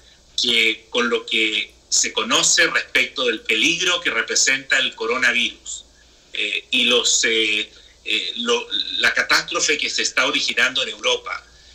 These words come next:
eh, y en otras partes del mundo, y también en América Latina y los Estados Unidos, estos gobernantes en Nicaragua,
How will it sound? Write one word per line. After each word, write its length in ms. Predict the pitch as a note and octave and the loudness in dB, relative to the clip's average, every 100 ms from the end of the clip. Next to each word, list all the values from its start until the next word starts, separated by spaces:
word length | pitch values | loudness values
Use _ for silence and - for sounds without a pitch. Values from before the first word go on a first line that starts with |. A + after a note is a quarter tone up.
| - - | -16 -6
eh, 260 | A2 A2 A2+ | -2 -2 0
y 80 | |
en 60 | B2 | 0
otras 200 | D3 - | 0 0
partes 320 | - C3+ - | 0 0 0
del 120 | B2 A#2 | -2 -2
mundo, 460 | C3 B2 G#2+ - - | -2 -6 -10 -8 -4
y 100 | A#2+ | -2
también 360 | A2+ A2+ D3+ | 0 0 0
en 100 | E3 | 2
América 400 | C3 C3 C#3+ C#3 | 0 0 0 0
Latina 420 | A2 G#2 C#3 D3 C3 | 0 0 -2 0 0
y 20 | |
los 180 | - - | -2 -4
Estados 380 | - B2+ B2+ A2 | -2 -2 -2 -6
Unidos, 540 | G#2+ B2 D#3 - - - - - - - | -6 -4 -2 -2 -4 -10 -20 -20 -12 -2
estos 400 | D3 D3 E3+ D3 | 0 2 0 0
gobernantes 800 | C#3 B2+ A#2+ C#3 D3 - D3+ | 0 0 0 0 0 0 -2
en 100 | B2 | -2
Nicaragua, 760 | A2 - G2+ A#2+ B2+ C3 C#3+ C#3+ | -4 -2 0 0 0 -2 -2 -2